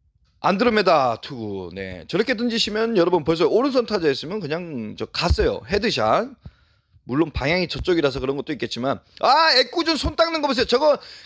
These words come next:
가장 싫어하는 버릇이군요. 어, 삼 구째도 볼. 아, 사 구째군요.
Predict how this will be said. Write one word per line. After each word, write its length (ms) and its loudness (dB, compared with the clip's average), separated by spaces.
가장 300 0
싫어하는 360 4
버릇이군요. 600 0
어, 420 6
삼 260 -2
구째도 360 0
볼. 640 2
아, 100 0
사 200 0
구째군요. 500 0